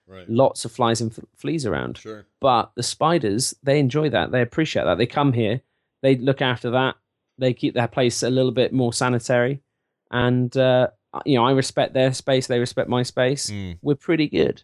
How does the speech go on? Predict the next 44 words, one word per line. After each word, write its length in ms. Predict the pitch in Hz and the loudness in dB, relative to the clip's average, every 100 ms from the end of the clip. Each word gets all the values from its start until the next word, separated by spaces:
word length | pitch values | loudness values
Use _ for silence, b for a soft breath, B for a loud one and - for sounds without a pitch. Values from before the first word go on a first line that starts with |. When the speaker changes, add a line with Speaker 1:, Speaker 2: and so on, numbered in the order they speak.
| - | -8
Speaker 1:
Yeah. 240 | 92 90 85 | -6 -4 -2
Speaker 2:
And 120 | 135 | 2
also, 520 | 196 208 - 104 117 - _ - | 2 2 2 2 2 -2 _ -4
being 340 | 139 135 127 | 0 2 0
the, 400 | 131 127 123 123 135 - | 2 4 4 0 -8 -8
the, 220 | 107 104 - _ _ - | -2 -2 -4 _ _ -6
you 160 | 131 90 | -2 -2
know, 120 | 92 _ - | -2 _ -10
the 120 | 110 | -10
type 380 | - - 131 123 | -8 -2 -2 0
of 220 | 110 _ _ _ | -2 _ _ _
cleanly 360 | - 139 123 117 | -4 0 4 4
man 300 | 120 117 110 | 4 2 2
I 120 | 107 | 2
am, 460 | 131 117 58 71 - _ _ - | 0 -2 -4 -8 -12 _ _ -8
I 100 | 113 | -2
don't 200 | 139 127 | 0 2
ever 220 | 113 107 | 0 -4
dust 440 | 95 127 120 - 117 | -2 -2 -2 -4 -8
or 120 | 107 | -8
clean 360 | - 151 143 | -8 -4 -2
in 120 | 107 87 | -2 -6
the 100 | - | -8
house. 480 | 65 85 - - _ _ - | -8 -8 -8 -12 _ _ -12
So 160 | - | -2
they 220 | 120 131 127 | 2 4 4
can, 240 | 131 120 | 2 2
you 100 | 127 | 2
know, 80 | 117 | 2
they 140 | 127 | 2
can 340 | 127 120 117 - _ | 2 0 0 -4 _
know 600 | - 127 127 123 113 110 | -2 0 2 2 2 0
that 180 | 110 113 | -2 -2
their 300 | 120 117 110 | 2 2 2
web 320 | 113 120 113 | 2 2 2
is 140 | 107 101 | 0 -4
gonna 220 | 117 107 | -4 -2
last 360 | 110 110 107 107 | 0 -2 -4 -6
as 60 | |
long 180 | 107 110 | -2 -2
as 120 | 104 | -2
it 80 | - | -2
naturally 460 | 107 - - 104 95 | -4 -4 -10 -10 -6
would. 320 | 92 80 | -4 -4